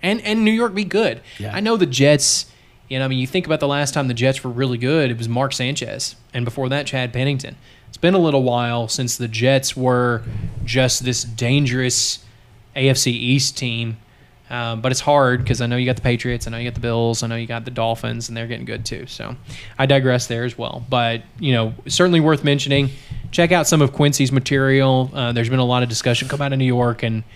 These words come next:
Speaker 1: he's all but assured fans and, and friends and family and former racers that he's gonna put together a good season
Speaker 2: All right.
Speaker 1: this year and
Speaker 2: I
Speaker 1: build
Speaker 2: hope
Speaker 1: on
Speaker 2: he
Speaker 1: that.
Speaker 2: does.
Speaker 1: Neil,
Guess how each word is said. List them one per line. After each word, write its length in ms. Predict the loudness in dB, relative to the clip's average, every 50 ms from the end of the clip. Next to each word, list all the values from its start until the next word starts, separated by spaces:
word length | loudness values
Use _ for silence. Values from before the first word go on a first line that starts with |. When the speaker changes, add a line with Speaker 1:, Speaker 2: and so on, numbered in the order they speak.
| -20 -20 -20 -20 -10 -2
Speaker 1:
he's 380 | 0 2 2 2 0 -2 -6 -10 _ -20 _ -20 -20 -10 -2
all 220 | 2 4 4 4
but 320 | 4 4 4 2 2 0 -2
assured 680 | -2 -2 -2 0 0 2 2 2 2 2 0 -2 -6 -10 -14 _ _ _ _
fans 580 | -6 -2 0 0 2 2 0 0 0 -2 -4 -4
and, 260 | -6 -6 -6 -6 -8 -8 -10 -12 -14 -16 -16 -10
and 360 | -8 -6 -6 -6 -6 -6 -8 -6
friends 520 | -4 -2 0 0 2 0 0 0 -2 -4
and 140 | -4 -6 -6
family 520 | -4 -4 -2 -2 -2 -2 -2 -2 -4 -4 -8 -14 -20 -18 -16 -14 -12 -8 -6
and 280 | -4 -2 0 0 0
former 260 | 2 4 6 6 6
racers 520 | 6 8 6 6 6 4 2 0 -2 -2 -2
that 220 | 0 0 0 0
he's 200 | 0 -2 0 0 0
gonna 140 | 0 0 0
put 120 | -2 -4
together 320 | -4 -4 -6 -4 -4 -4 -4
a 40 |
good 180 | -4 -6 -6 -6
season 280 | -6 -8 -6 -6 -6 -6
Speaker 2:
All 40 |
right. 40 | -6
Speaker 1:
this 120 | -6 -6 -6
year 140 | -6 -6
and 120 | -6 -6 -4
Speaker 2:
I 20 | 0
Speaker 1:
build 120 | 2 2 2
Speaker 2:
hope 20 | 2
Speaker 1:
on 60 | 2
Speaker 2:
he 20 | 0 -2
Speaker 1:
that. 80 | -2 -4
Speaker 2:
does. 240 | -6 -8 -10 -12 -14 -14 -16 -18 -18 -18 -20 -20 -20 -16 -6
Speaker 1:
Neil, 240 | 0 2 4 4 4